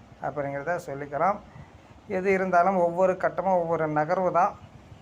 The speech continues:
நடக்கிறப்ப உண்மை நடக்கும் அன்னைக்கு.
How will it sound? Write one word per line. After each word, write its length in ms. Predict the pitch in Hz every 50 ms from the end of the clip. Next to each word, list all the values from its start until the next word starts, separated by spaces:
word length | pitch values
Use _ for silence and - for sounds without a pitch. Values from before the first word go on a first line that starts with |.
| - - 156 151
நடக்கிறப்ப 600 | 143 143 147 175 170 - 202 185 180 175 170 175
உண்மை 520 | - 214 190 170 170 180 185 190 196 196 214 - - - - - - -
நடக்கும் 680 | 170 160 160 160 160 170 165 165 - 170 160 160 151 -
அன்னைக்கு. 460 | - 170 156 160 156 151 151 - 156